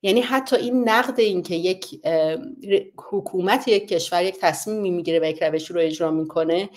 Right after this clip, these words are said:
این نقد رو هم ما نمی‌بینیم و خیلی راحت به کسانی بیشتر فرصت می‌دیم و این می‌گم از دل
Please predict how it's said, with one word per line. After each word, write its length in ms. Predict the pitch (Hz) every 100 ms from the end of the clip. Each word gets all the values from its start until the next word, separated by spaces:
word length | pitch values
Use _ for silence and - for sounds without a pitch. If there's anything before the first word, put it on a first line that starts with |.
| - - -
این 180 | 214
نقد 240 | 202 208 214
رو 80 | 202
هم 200 | 196 190
ما 140 | 185
نمی‌بینیم 640 | 180 160 143 139 131 - _ - _
و 80 | 202
خیلی 440 | 202 277 285 269 254
راحت 720 | 208 196 - 208 254 254 -
به 80 | 202
کسانی 640 | - 185 185 - 226 262
بیشتر 520 | 247 226 214 - 196 196
فرصت 520 | 202 185 190 180 190
می‌دیم 220 | 180 185
و 40 |
این 120 | 170 202
می‌گم 240 | 185 165
از 240 | 156 143
دل 400 | 180 190 208 214